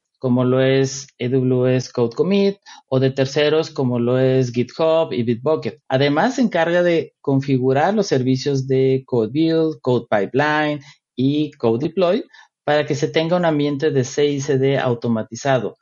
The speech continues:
Y de esa forma liberar al cliente de la tarea de levantar y configurar todos estos servicios de forma individual, que podía, si es que tienes toda la razón, podía, pudiera llegar a ser, eh, bastante complejo, retador,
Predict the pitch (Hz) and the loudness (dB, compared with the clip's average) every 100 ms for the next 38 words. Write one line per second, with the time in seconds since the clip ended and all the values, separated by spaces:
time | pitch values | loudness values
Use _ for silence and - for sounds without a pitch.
0 | _ 185 220 202 196 170 202 180 175 165 | _ -2 0 0 0 0 0 0 0 2
1 | 139 131 139 143 147 151 175 165 156 165 | 2 2 2 2 0 0 0 0 0 0
2 | 160 - 139 123 - 123 127 135 123 110 | 0 0 0 0 -2 -2 2 2 2 -2
3 | 113 - 139 151 156 - 120 - 123 131 | -4 -2 -2 0 -2 -4 -6 -4 -2 2
4 | 143 156 151 135 135 135 135 135 131 113 | 2 2 0 0 2 0 -4 -6 -6 -2
5 | 123 123 131 120 113 107 113 117 113 113 | -2 -2 -2 -2 -4 -4 -2 0 0 -2
6 | 113 127 123 127 113 139 - 135 156 160 | -2 -2 -2 0 0 0 0 0 2 2
7 | 190 220 - - - 120 - 147 165 170 | 2 0 -8 -16 -8 -6 0 0 0 0
8 | 147 135 135 156 127 120 131 131 - - | 0 -2 -4 -4 -2 0 0 -2 -6 -4
9 | 127 139 143 143 135 131 127 131 - 131 | 0 2 2 0 0 0 0 -2 0 0
10 | 127 - - - - _ - 127 120 117 | 0 -4 -18 -20 -20 _ -2 2 4 2
11 | 110 - 127 131 117 113 131 170 170 156 | 0 -4 -4 -2 -2 -2 0 0 2 0
12 | 135 127 113 135 160 170 - | 0 -4 -2 2 2 2 -4